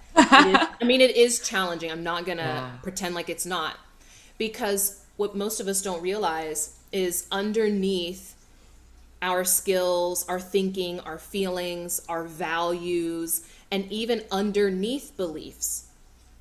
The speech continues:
Speaker 1: all of that is stemming from our identity, who we believe ourselves to be. And we can get stuck in that because our higher self wants to have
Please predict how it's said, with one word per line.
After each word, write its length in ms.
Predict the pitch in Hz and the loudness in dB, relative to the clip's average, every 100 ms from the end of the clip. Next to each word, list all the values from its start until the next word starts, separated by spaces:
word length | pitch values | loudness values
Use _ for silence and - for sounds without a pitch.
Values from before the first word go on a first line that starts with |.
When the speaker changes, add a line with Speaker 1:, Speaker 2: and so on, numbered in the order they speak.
| - - | -20 -4
Speaker 1:
all 220 | 180 220 | 0 0
of 100 | 254 | 0
that 180 | 220 190 | -2 -4
is 120 | 185 | -2
stemming 560 | - - 165 180 226 254 | -2 -4 -6 -6 -6 -8
from 520 | - 190 160 156 160 - _ - - - - - - - - | -8 -8 -6 -8 -12 -18 _ -20 -20 -20 -20 -20 -20 -20 -8
our 340 | 185 180 175 175 | -2 0 0 -4
identity, 640 | 170 175 160 147 123 143 - - | -4 -4 -6 -8 -12 -14 -20 -10
who 220 | 240 247 | -4 0
we 120 | 226 | 0
believe 760 | 208 190 180 170 165 165 165 - - - - - | 0 0 0 -4 -2 -4 -4 -12 -20 -20 -20 -8
ourselves 840 | 175 175 - 254 139 143 165 - - - | -6 -2 -2 -2 -4 -8 -10 -10 -10 -8
to 120 | 185 | -6
be. 480 | 208 262 156 - - - - - - _ | -4 -4 -6 -8 -18 -20 -20 -20 -20 _
And 400 | 202 190 190 190 - - - _ - - - | -2 -2 -2 -4 -10 -20 -20 _ -20 -20 -20
we 200 | 165 202 | -4 -4
can 300 | 196 208 190 | -4 -4 -2
get 280 | 190 - - | -2 -2 -2
stuck 500 | - - - 427 - | -2 -4 -4 -6 -2
in 180 | 190 165 | -4 -2
that 300 | 143 139 - - - - - - - - | -6 -6 -8 -16 -20 -20 -20 -20 -20 -4
because 280 | 208 214 202 | -4 -2 -2
our 260 | 190 185 - - - | 0 -2 -6 -20 -20
higher 380 | - 220 233 226 | -14 -2 0 2
self 320 | 220 233 226 | 2 0 -4
wants 260 | 170 165 - | -8 -6 -8
to 60 | |
have 380 | - 160 139 143 | -8 -8 -8 -8